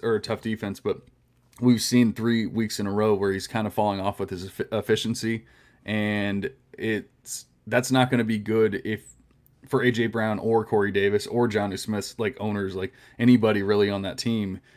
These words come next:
if that efficiency does get lost, because then it's gonna be like, who has the good week,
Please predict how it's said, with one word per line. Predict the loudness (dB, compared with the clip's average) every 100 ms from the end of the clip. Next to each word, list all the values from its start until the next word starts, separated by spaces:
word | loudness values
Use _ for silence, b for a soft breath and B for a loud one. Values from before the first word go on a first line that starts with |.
| b
if | -6 -4
that | 0 0
efficiency | 0 -2 -4 -8 -6 -2
does | 0 0 -2
get | -4
lost, | -2 -4 -6
because | -8 -6 -4
then | -4 -4
it's | -2
gonna | -4 -2
be | -2 0
like, | 0 -4 b b
who | 4
has | 4 2 -2 -4
the | -2
good | 0 0
week, | -4 -8